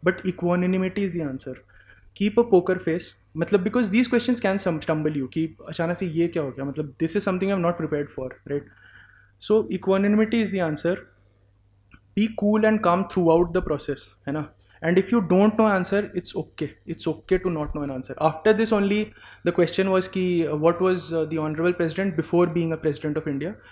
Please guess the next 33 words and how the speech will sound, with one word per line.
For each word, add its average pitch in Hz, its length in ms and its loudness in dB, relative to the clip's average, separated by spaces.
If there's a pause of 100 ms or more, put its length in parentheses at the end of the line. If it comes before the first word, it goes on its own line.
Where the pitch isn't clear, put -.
(140)
And 220 160 2
I - 80 4
did 190 140 2
not 180 180 2
know 185 140 -2
the 175 100 0
answer. 143 240 -4
That 196 160 2
was 226 120 0
the 240 120 4
last 170 400 2
question 165 280 -2
of - 120 -10
my 151 80 0
interview, 123 380 -8
है 135 80 -4
ना? 139 60 -8 (440)
And 170 400 2
throughout 190 400 4
the 233 80 4
interview, 214 340 0
the 220 140 -4
thing 196 140 2
that 196 140 0
was 185 140 -2
going 180 180 2
in 196 100 0
my 185 120 0
mind 175 180 0
was, 180 140 -2
"I - 80 0
have 170 160 -2
answered 175 240 -2